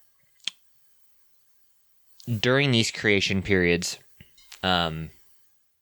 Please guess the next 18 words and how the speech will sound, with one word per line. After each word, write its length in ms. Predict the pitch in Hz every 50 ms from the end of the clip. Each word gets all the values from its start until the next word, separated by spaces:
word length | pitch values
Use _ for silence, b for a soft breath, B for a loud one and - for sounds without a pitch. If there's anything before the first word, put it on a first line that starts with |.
| _ _ _ _ _ -
they 140 | 110 110 98
ended 260 | 104 104 104 95 101
up 160 | 98 - -
creating 580 | - - 113 98 98 101 95 95 90 90 92 95 98 92
dragons. 560 | 92 139 175 175 98 78 82 - - - - b b b b b b b b b b b b _ _
And 440 | - 95 95 92 90 90 85 73 -
dragons 680 | 98 104 120 143 175 185 139 107 95 98 101 - - -
ended 240 | - 107 107 95 92
up 160 | 92 - -
becoming 680 | 90 98 - - 107 98 95 90 90 90 90 87 85 - - _ _ _ _ _ _ -
too 200 | - 180 185 175
powerful 760 | - - 127 113 113 104 101 92 - - - - 92 90
for 180 | 85 - - 92
the 100 | 85 87
gods 360 | 80 85 85 85 85 - - -
to 200 | - 90 82 78
control. 640 | - 85 80 80 - - 85 71 71 - - - B B B B B B B B B B B B _ _ _ _ _ -
Um, 460 | 87 87 85 82 80 76 76 71